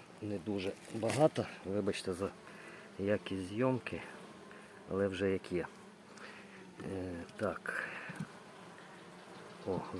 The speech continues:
здається, он до цей маточник, що ми зніма-, е, знімав, пробував знімати, да, його?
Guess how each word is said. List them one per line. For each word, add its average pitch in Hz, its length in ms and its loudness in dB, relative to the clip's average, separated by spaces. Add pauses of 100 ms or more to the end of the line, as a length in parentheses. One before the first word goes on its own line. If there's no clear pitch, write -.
здається, 101 500 4 (100)
он 95 180 0
до 95 160 0 (720)
цей 85 100 -6
маточник, - 720 -2 (1160)
що - 300 2
ми 87 260 0 (800)
зніма-, 87 680 -2
е, 85 340 -6 (180)
знімав, 87 380 0 (120)
пробував 82 520 2
знімати, 78 440 -6 (120)
да, 101 160 0
його? 95 140 -2